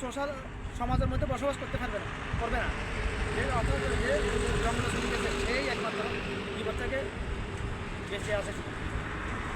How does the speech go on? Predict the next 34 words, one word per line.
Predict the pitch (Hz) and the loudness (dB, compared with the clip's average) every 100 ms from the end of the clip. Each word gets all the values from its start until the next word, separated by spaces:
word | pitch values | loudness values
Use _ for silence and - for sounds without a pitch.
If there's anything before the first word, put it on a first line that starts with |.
| - - | -2 -2
যে | 220 | 0
শয়তান | 233 220 220 - | 2 2 0 -2
সমাজে | 240 262 | 0 0
বসবাস | 240 226 302 294 | 0 2 2 4
করে | 302 311 | 2 2
সে | 262 | 0
গীবতের | 226 226 226 214 | -2 -2 -2 -2
মধ্যে | 226 233 | -4 -6
পতিত। | - - - - - - - - - | -6 -6 -6 -6 -6 -6 -4 0 0
গীবতটাকে | 208 233 269 294 | -2 -4 0 0
শ-, | 285 208 - | 0 -2 -2
শয়তান | 220 262 240 | 0 -2 -4
এমনভাবে | 202 269 277 285 285 | -4 -2 -2 -2 -2
ফান্তাবাদ | 226 226 294 311 | -2 0 2 2
করে | 277 254 | 0 -2
দিয়েছে, | 247 220 | -2 0
এটা | 277 311 | 2 2
ফানিবাদ। | 311 - 202 - - - - - - - - - | 2 4 4 2 -4 -8 -8 -12 -12 -12 -12 -12
গীবত | 196 226 247 | -8 -6 -4
না | 247 | -2
করলে | 262 | -2
মানুষের | 277 262 277 | -4 -4 -4
মনে | 285 254 - | -4 -2 0
তো | 269 | 2
আনন্দই | 254 247 269 302 | 2 2 2 2
লাগে | 262 202 | 2 -2
না। | 151 - - - - - - - | -6 -10 -8 -6 -6 -8 -8 -6
দোকানে | 196 214 214 | -2 0 0
যাও, | 208 214 208 | 0 0 0
বাসায় | 208 233 226 | -2 -2 -4
যাও, | 247 240 - - - - | -4 -6 -8 -4 2 4
শুধু | 320 - | 6 6
দোকানে | 349 339 339 | 8 8 10
না, | - - 320 | 8 8 8